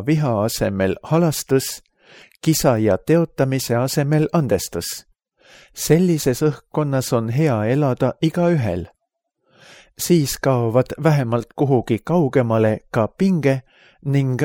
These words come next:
vajadus ennast tõestada ja teistest kõrgemale upitada.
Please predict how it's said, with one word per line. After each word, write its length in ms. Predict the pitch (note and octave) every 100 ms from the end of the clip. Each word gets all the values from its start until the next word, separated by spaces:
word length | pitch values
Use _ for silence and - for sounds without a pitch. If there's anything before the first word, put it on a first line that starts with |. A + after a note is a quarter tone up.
| -
vajadus 580 | C3 D#3+ A2+ - A2 C#3
ennast 460 | C#3 A#2 G2 - -
tõestada 580 | E3+ D3+ - B2+ C3 B2+ -
ja 200 | B2 G#2+
teistest 520 | - C#3 - D3 - -
kõrgemale 540 | C#3+ B2 A2 F#2+ F#2+
upitada. 680 | G2+ - G2+ - - E2